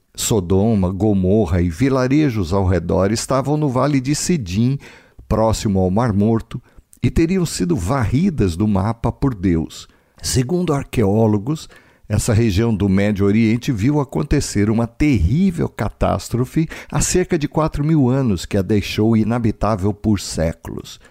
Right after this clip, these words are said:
Segundo estudos, ela foi destruída por causa de uma explosão de um meteorito que atingiu a atmosfera terrestre e cerca de sessenta e cinco mil pessoas derreteram com um calor imenso,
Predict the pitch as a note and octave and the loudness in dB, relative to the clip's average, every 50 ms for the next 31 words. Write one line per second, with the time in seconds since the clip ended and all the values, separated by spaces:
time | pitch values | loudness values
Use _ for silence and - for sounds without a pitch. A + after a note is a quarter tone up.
0 | _ _ - - - A#2+ F#2 G#2 A#2 G#2+ F#2 F2 - - - F#2 G2 G#2 G2 F#2 | _ _ -8 -4 -2 -2 0 0 2 2 2 0 -2 -2 -2 0 2 2 0 0
1 | B2+ B2+ - - - - _ _ _ _ - F#2+ A#2 B2 - C#3+ C3 A2 G2+ C#3+ | -2 -6 -6 -8 -20 -20 _ _ _ _ -4 -2 -2 -2 0 0 -2 0 0 -2
2 | C#3 - - D3 D3+ D3 D3 D#3 E3+ C3 B2 - - G#2+ - - A#2+ A2+ G#2 F#2 | -4 -4 -2 -2 0 0 2 0 0 -2 -2 -2 -2 -4 -4 -2 -2 -2 0 0
3 | G2 F2 E2+ G2 F#2 F#2+ F#2 - - - A2 A2 G#2 F#2+ D#2 D2+ G#2+ A#2+ B2+ B2+ | -2 -2 -2 -2 -2 -2 -4 -4 -4 -2 0 2 2 0 0 0 -2 0 0 0
4 | G#2+ E2 F#2+ F#2 F2 E2+ F#2 G2+ G2 - G2+ F#2 F#2+ G2 F2+ F#2+ A2 A#2+ A#2+ - | 0 0 0 -2 0 0 0 0 0 0 0 2 2 2 2 2 0 0 0 -2
5 | G#2+ - - C3+ C3 - - D#3 C#3+ A#2 F2 F2+ F2+ F#2 F#2+ F#2+ - - G#2 G#2 | -6 -4 -2 -2 -2 -2 -2 -2 -2 0 0 0 0 0 -2 -2 -4 -4 -4 -2
6 | G2+ - - G#2 F#2+ F#2+ G#2 G2+ - C3+ B2+ G#2 F#2+ G2 A2 A2+ - - - - | -2 -2 -2 -2 0 0 0 -2 0 0 0 2 2 2 2 0 -2 -4 -4 -4
7 | E3 F3 - - - - - - - - D#3 C#3 - - F3 F3+ F#3 F3 - E3+ | -4 -4 -6 -12 -20 -20 -20 -12 -6 -4 -2 -2 0 0 2 2 2 0 0 -4
8 | C3 C#3 C#3+ C#3 - - - C3+ - - - - D3 D#3 D#3 - - C#3 B2 - | -2 -2 -2 -4 -2 -2 0 -2 -2 -2 -4 -4 -4 -4 -4 -4 -2 -4 -4 -4
9 | - - - C#3 C3+ - - A#2+ G2+ G2 A2+ D3+ E3 D#3+ C#3 - A#2+ G2+ - - | -6 -6 -6 -6 -6 -6 -4 -4 -2 0 2 2 2 0 0 0 -2 -2 -2 -2
10 | - - C3 C3 C3 C3+ C3+ A#2+ G2 F#2 E2+ F2 E2+ C#3+ C#3+ C#3 B2 G2+ G#2 A#2 | -4 -4 -2 0 2 2 0 0 -2 -6 -8 -6 -2 -2 0 0 0 0 -2 -2
11 | G#2+ - - _ _ - C#3 C#3+ C#3+ C#3 C3+ B2 A2 G2 G2+ G2 G2 - - A2 | -2 -2 -6 _ _ 0 2 2 4 4 4 2 2 0 -2 -4 -4 -4 -4 -4
12 | G#2+ G#2+ G2+ - B2+ A2+ G#2+ G2+ G#2 A2 B2 D3 C#3 A#2+ B2 C3 D3 D#3+ E3+ D#3 | -2 -2 -4 -4 -4 -2 0 0 0 2 2 2 2 2 2 2 2 2 0 -2
13 | - - - F#3 F3 | -4 -6 -6 -6 -6